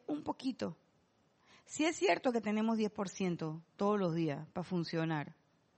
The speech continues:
Si usted te pide más, le dan más.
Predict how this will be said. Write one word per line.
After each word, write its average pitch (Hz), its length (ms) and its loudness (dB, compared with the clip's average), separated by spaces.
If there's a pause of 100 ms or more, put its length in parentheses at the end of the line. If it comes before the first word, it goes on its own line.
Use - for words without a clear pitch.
(460)
Si - 120 -12
usted 190 260 -2
te 226 120 -6
pide 262 320 6
más, 330 280 6 (440)
le 170 160 0
dan 165 240 0
más. 151 240 0